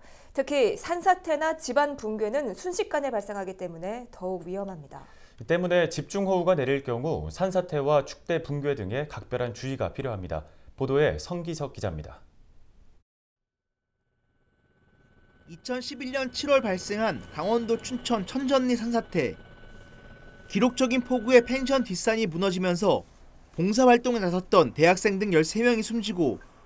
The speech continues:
Speaker 3: 스물다섯 명이 부상을 당했습니다. 당시 지역에 여섯 시간 동안 이백육십 밀리미터가 넘는 장대비가 쏟아졌고 빗물을 머금은 산비탈이 그대로 무너져 내린 겁니다.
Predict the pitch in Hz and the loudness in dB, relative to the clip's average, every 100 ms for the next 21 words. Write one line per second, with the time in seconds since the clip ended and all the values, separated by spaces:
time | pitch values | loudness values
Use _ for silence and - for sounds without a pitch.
0 | - - 254 254 196 208 185 175 190 - | -18 -6 0 2 2 0 0 0 -2 -2
1 | 165 226 220 180 165 160 151 123 92 - | 4 4 4 2 0 -2 -4 -4 -6 -10
2 | - - - - - - - - - - | -20 -20 -20 -20 -20 -18 -18 -18 -16 -6
3 | 175 190 220 247 - - 175 196 185 196 | -2 0 2 2 4 6 6 6 4 4
4 | 196 196 180 180 208 175 139 165 226 170 | 2 0 -2 0 0 0 0 0 2 0
5 | - 202 165 196 202 208 196 170 123 165 | 0 -2 -2 -2 -2 -2 0 0 0 -2
6 | 196 - 139 175 196 180 180 170 233 240 | -2 -4 -6 -4 -4 -2 0 0 4 2
7 | 180 156 - 147 98 - - - - - | 4 0 0 -2 -2 -8 -18 -20 -20 -8
8 | - 180 226 240 180 156 190 208 240 247 | 0 4 8 10 10 6 2 2 0 0
9 | - 185 196 151 143 185 208 123 151 202 | -4 -4 -2 -2 2 6 6 4 2 4
10 | 202 160 156 151 123 95 | 4 2 0 -2 -4 -6